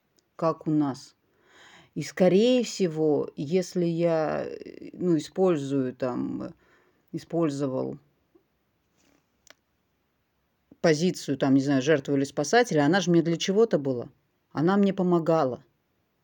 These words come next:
Она мне тогда, когда-то помогла там выжить, справиться и что-то. И, скорее всего, в состоянии какого-то стресса, или длительного, или краткого, но глубокого,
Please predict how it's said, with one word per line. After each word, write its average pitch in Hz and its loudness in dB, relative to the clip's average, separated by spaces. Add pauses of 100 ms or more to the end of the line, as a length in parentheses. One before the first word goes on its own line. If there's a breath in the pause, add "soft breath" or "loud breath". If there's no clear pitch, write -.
(120)
Она 165 4
мне 190 4 (140)
тогда, 185 4
когда-то 165 2
помогла 151 0
там 165 0
выжить, 185 0
справиться 180 -2 (540 soft breath)
и 180 -4
что-то. - 0
И, 196 -4
скорее 202 4
всего, 165 0
в 160 -6
состоянии 170 2
какого-то 170 0
стресса, 196 0 (480 soft breath)
или 180 6
длительного, 175 4
или 156 2 (600 soft breath)
краткого, 175 4
но 160 4
глубокого, 165 4